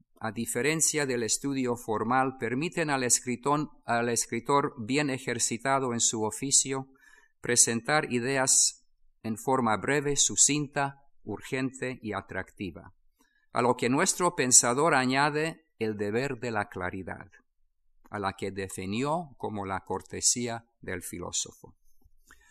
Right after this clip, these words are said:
Al referirse en mil novecientos treinta y dos a su misión, escribe:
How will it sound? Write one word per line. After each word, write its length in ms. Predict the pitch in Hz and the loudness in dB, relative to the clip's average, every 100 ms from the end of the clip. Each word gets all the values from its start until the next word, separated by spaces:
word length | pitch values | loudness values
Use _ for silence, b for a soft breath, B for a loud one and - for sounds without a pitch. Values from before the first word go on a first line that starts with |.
| b b b | b b b
Al 120 | 127 127 | -4 0
referirse 840 | 135 127 156 202 208 - 180 147 | 0 0 0 2 4 6 4 0
en 160 | 131 139 | 0 0
mil 180 | 165 | -2
novecientos 800 | 160 147 131 - 151 147 135 - | -2 -2 0 0 -2 -2 -4 -4
treinta 380 | - 123 127 - | -2 -2 -2 -4
y 60 | 117 | -2
dos 320 | 135 156 - | 0 0 0
a 80 | 120 | 2
su 200 | - 117 | 0 0
misión, 560 | 113 107 - 151 151 | 2 2 4 2 0
escribe: 720 | 123 110 - 139 139 143 143 | 2 0 0 -2 -2 -4 -6